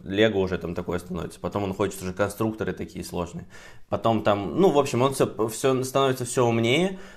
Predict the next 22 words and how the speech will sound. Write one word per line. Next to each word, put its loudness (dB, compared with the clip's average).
все 6
больше 8
сложностей 4
этого 0
мира 4
понимает 2
и 0
все -2
сложнее 4
вещи 2
может 0
с-, -10
креатить 2
и -6
создавать. 2
И 0
теперь 10
выводим 6
три, 0
то 2
есть -2
разум 10